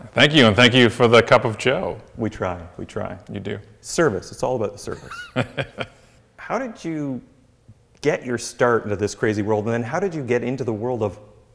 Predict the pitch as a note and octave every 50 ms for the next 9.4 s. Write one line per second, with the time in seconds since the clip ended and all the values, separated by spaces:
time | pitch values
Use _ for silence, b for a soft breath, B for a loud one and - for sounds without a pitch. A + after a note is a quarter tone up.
0 | _ _ - B2 A2 G2 F#2+ G2 F#2+ F#2 F#2 - E2+ F2+ - _ _ _ _ -
1 | D#3 D#3+ E3+ - C3+ A#2+ A#2 A2 G2 G#2+ G#2+ G#2 F#2 F#2 E2+ E2 E2+ - - -
2 | _ G#3+ _ - A2 G2 F2+ - G#2 G#2+ G#2+ G#2 G2+ G#2+ F#2+ G2 A#2 A2 G#2+ A2
3 | G#2 G2 F#2 - - A#2 G#2+ G#2 G#2+ F#2+ F#2+ G2 F#2+ F#2+ F#2 G2 F#2 - - G#2+
4 | G#2 G2+ F#2 F2+ F2+ E2+ - - - b b b b b b b b b b -
5 | A#2 G2+ G2 G2 G2 F#2+ F#2+ G2 F#2+ F#2 F2+ - - - G#2 G2+ G2+ G2 G2 G2
6 | G2+ G2 - - _ _ _ _ _ - A2+ A2 B2+ C3 C3+ - - B2+ G#2+ -
7 | - A2 G#2+ A2+ A2+ - - - - G#2 F#2+ F2+ F#2 F#2 F2+ F2+ F2 E2 - F2
8 | - - G2 F#2+ F#2+ F#2 _ _ _ - - G#2 - A#2+ - - - - - F2+
9 | F2 - - - - - -